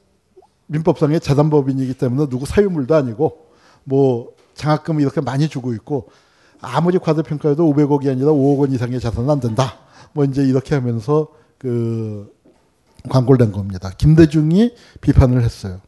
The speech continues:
김-, 그, 그리고 여기에서는 안 나왔지만 이제 또 비판을 한 게 뭐냐면은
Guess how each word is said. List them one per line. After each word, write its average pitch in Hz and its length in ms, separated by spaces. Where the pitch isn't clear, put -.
김-, 190 180
그, - 140
그리고 214 300
여기에서는 202 760
안 185 140
나왔지만 175 420
이제 165 160
또 170 100
비판을 156 400
한 147 100
게 156 100
뭐냐면은 135 540